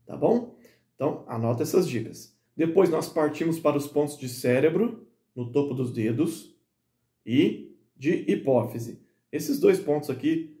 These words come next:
promovem aquela sedação hormonal que diminui a percepção de dor e promove a sensação de bem-estar. É importantíssimo participar desse protocolo.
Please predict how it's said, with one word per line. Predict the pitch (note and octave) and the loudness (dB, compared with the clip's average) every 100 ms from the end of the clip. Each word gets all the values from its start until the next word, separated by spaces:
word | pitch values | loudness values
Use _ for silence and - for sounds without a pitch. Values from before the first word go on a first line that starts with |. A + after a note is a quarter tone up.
| _ - | _ -4
promovem | C#3+ C#3 D3 D3 | 0 2 4 4
aquela | C#3+ C#3+ C#3+ | 4 4 2
sedação | C#3 - E3+ E3 D3 - D3+ D3+ | 2 -2 0 2 0 0 0 2
hormonal | C#3+ D3 D#3 B2 A#2+ C3 C3 - - | 4 4 2 2 0 0 0 -4 -12
que | C3 | -12
diminui | C3+ C3+ D#3 C3 D3 D3+ | -8 -4 -2 2 4 4
a | |
percepção | D3 A#2 - B2+ - B2+ | 2 -2 -2 -6 -6 -8
de | A#2+ | -6
dor | A2+ G2+ B2 C3+ - - _ - | -6 -2 -2 -2 -8 -20 _ -14
e | |
promove | A#2+ D#3 D3+ C3+ C#3 C#3+ | -2 2 4 4 4 4
a | |
sensação | C#3+ C#3 C#3 C#3 - C3 | 0 -4 -4 -4 -6 -8
de | A#2+ | -2
bem-estar. | A#2+ D3 D3 - G2+ G#2 - - _ | 0 0 -2 -6 -4 -6 -8 -20 _
É | A2 | -10
importantíssimo | A#2 A#2 C#3+ C#3 C3 A#2+ C3+ | -6 -2 -2 -2 -6 -6 -6
participar | - C3+ - C3 A#2+ A2+ | -4 -4 -4 -4 -2 0
desse | A#2+ | -2
protocolo. | A2+ - C#3 C#3 - - | -4 -6 -4 -4 -6 -6